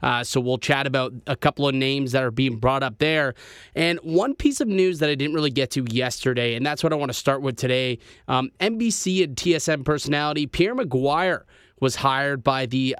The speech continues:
Ottawa Senators to be their V P of player personnel. There's a thought out there that he could be auditioning for the G M job there as Dare Porian, uh, Dorian enters into his final year of his contract.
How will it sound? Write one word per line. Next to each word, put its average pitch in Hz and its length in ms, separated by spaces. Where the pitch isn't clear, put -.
Ottawa 151 360
Senators 139 560
to - 60
be 123 80
their 123 140
V 131 220
P 139 240
of 113 100
player 127 260
personnel. 135 680
There's 175 240
a 202 60
thought 151 280
out 143 200
there 117 260
that 120 160
he 131 120
could 143 280
be 131 400
auditioning 139 640
for 143 100
the 127 80
G 120 280
M 127 140
job 123 320
there 127 320
as 123 240
Dare 123 220
Porian, 127 600
uh, 120 180
Dorian 131 500
enters 127 340
into 127 160
his 113 140
final 127 300
year 120 200
of 107 60
his 107 100
contract. 127 680